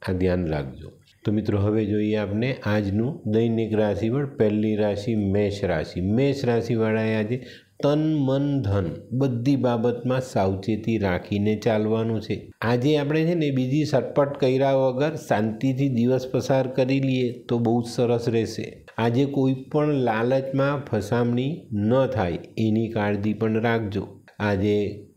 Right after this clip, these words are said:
કુટુંબ પ્રત્યે આપની ચિંતાઓ વધે એવા સંજોગો પણ દેખાય છે. વૃષભ, વૃષભ રાશિવાળા માટે આજે મહત્ત્વના કામો જો ધ્યાન આપશો તો સરળતાથી પૂરા કરી શકશો.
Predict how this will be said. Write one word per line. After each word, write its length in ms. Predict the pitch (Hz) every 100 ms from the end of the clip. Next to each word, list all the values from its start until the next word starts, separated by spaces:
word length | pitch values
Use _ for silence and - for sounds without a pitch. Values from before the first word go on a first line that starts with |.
| _
કુટુંબ 440 | - 139 143 147 131
પ્રત્યે 420 | 120 113 - 120
આપની 360 | 110 101 110 101
ચિંતાઓ 720 | 107 107 110 113 107 101 95
વધે 440 | 85 98 107 110 87 - - -
એવા 260 | 95 101
સંજોગો 580 | 95 110 101 101 98 101
પણ 260 | 98 107 107
દેખાય 400 | 117 113 120 104
છે. 320 | - - -
વૃષભ, 360 | 131 135 95 80
વૃષભ 280 | 123 165 151
રાશિવાળા 640 | 151 143 156 151 143 147
માટે 300 | 143 143 143
આજે 320 | 139 139 160 - - - _
મહત્ત્વના 800 | 104 104 110 139 143 156 147 143
કામો 640 | 139 120 117 113 90 - - _ _ _
જો 160 | 104 127
ધ્યાન 460 | 107 110 113 139 143
આપશો 400 | 135 127 - 90 - - -
તો 100 | 110
સરળતાથી 840 | - - 98 101 113 120 113 127
પૂરા 500 | 127 - 113 113 131
કરી 280 | 131 139 147
શકશો. 600 | 131 143 - - - -